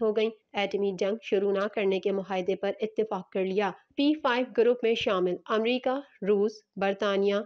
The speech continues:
चीन और फ्रांस ने इत्तेफाक किया है कि जौहरी जंग कभी नहीं जीती जा सकती। इसके दोरस नताइज निकलते हैं, लिहाजा रुकन ममालिक एक दूसरे और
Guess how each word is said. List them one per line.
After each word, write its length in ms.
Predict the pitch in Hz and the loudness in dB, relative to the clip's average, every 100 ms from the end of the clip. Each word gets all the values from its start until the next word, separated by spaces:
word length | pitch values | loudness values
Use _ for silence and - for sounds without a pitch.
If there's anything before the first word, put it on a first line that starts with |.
| _ _ - | _ _ -10
चीन 260 | - 240 247 208 | -2 -2 0 -2
और 100 | 208 | -2
फ्रांस 360 | 220 202 214 233 | 0 0 0 -2
ने 60 | - | -2
इत्तेफाक 480 | 214 214 214 196 185 | -2 -4 -2 -4 -2
किया 200 | 196 196 | -2 -2
है 160 | 185 202 - _ - | -2 -4 -4 _ 0
कि 120 | 214 | 2
जौहरी 360 | 214 208 220 214 | 2 -2 -2 -2
जंग 260 | 214 202 208 - | 0 0 -2 -2
कभी 220 | 202 208 | -2 0
नहीं 240 | 226 208 208 | -2 -2 -4
जीती 280 | 208 202 208 | -6 -4 -2
जा 160 | 208 208 | -2 -2
सकती। 340 | 220 214 220 220 - | -4 -2 -4 -4 -6
इसके 360 | 226 240 - 240 | -2 -2 0 0
दोरस 360 | 202 202 214 214 | 2 2 2 -2
नताइज 400 | 196 202 190 208 202 | -4 -2 -4 -4 -4
निकलते 360 | 180 185 190 | -2 -4 -2
हैं, 180 | 202 226 | 0 0
लिहाजा 360 | 240 208 202 202 | 0 0 -2 -2
रुकन 260 | 196 208 196 | -2 0 0
ममालिक 500 | 196 196 190 226 - | 0 0 0 -2 -2
एक 200 | 208 185 175 | -4 -2 -4
दूसरे 360 | 196 196 208 - - | -6 -2 -4 -4 -4
और 120 | - | -2